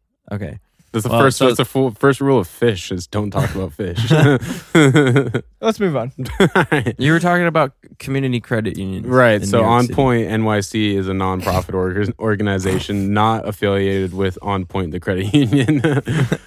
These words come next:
Speaker 2: Uh, they, um, yeah,
Speaker 3: Good
Speaker 2: they're like a
Speaker 3: distinction.
Speaker 2: harm reduction, like, company and stuff that, uh, is nonprofit and trying to help people with their health and whatnot. Anyway, um,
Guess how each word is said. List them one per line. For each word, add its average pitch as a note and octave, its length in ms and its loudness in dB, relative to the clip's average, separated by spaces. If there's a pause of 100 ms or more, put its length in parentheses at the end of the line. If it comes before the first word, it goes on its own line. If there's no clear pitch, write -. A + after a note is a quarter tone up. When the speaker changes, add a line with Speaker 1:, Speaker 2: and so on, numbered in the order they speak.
(160)
Speaker 2:
Uh, G2 640 2
they, G#2 840 2 (400)
um, F#2+ 500 -2 (460)
yeah, C3 140 4
Speaker 3:
Good G#2+ 80 2
Speaker 2:
they're A2 160 4
like A2+ 180 4
a A2+ 40 2
Speaker 3:
distinction. - 40 4
Speaker 2:
harm G#2+ 180 4
reduction, F#2+ 600 -2
like, F2 200 -6
company F2+ 460 -6
and F2 160 -6
stuff E2 320 -10
that, E2+ 260 -6
uh, E2 360 -8
is D#2+ 80 -16
nonprofit E2+ 600 -6
and F2 300 -8 (120)
trying F#2 240 -6
to F#2 180 -4 (140)
help F#2+ 340 -8 (220)
people G2+ 320 -6
with G2 260 -6 (140)
their G2 160 -6
health G#2+ 320 -6
and A2+ 120 -4
whatnot. A2+ 400 -4 (680)
Anyway, D#3 340 4
um, C#3 480 2